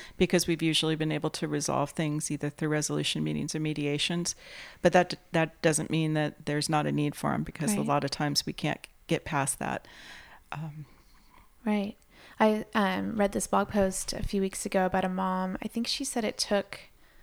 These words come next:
Speaker 2: gosh, I'm forgetting the number, but maybe thirteen meetings before they could come to an agreement, which I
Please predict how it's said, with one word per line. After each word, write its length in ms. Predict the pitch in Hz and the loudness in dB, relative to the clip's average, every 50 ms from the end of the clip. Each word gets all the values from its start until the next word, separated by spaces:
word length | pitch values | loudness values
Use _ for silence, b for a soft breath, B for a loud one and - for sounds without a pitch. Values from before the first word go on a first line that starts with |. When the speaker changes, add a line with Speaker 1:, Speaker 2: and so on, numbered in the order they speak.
| B B B B B B B B B B B B B - - | B B B B B B B B B B B B B -12 -6
Speaker 2:
gosh, 240 | - 214 190 - 220 | -4 -2 -2 0 -2
I'm 80 | 202 | 0
forgetting 300 | - 208 202 202 202 196 | 0 0 0 0 0 0
the 60 | 190 185 | 0 0
number, 280 | 185 190 185 185 185 | 0 0 0 0 0
but 120 | 185 180 196 | 0 0 0
maybe 240 | 202 190 190 196 | 0 0 0 0
thirteen 800 | 196 - - - 208 208 - - - - - 214 202 202 208 202 | -2 -2 0 2 2 2 2 0 -2 -2 0 0 0 0 0 0
meetings 720 | 190 185 185 190 190 196 214 247 277 294 - - - - - | 0 0 0 0 0 0 0 -2 -2 -2 -4 -6 -6 0 2
before 300 | 226 202 - - 202 190 | 2 2 4 4 4 4
they 80 | 202 | 4
could 160 | 202 - 208 - | 2 -2 -6 -6
come 220 | - - 196 196 | -2 -2 0 0
to 160 | - - 233 | 0 2 2
an 80 | 233 214 | 2 2
agreement, 640 | 196 - - 180 180 175 185 220 277 339 370 - - - | 2 0 -2 -2 0 0 2 0 0 0 -4 -8 -8 -2
which 160 | - 226 196 170 | -2 0 2 2
I 80 | 165 | 2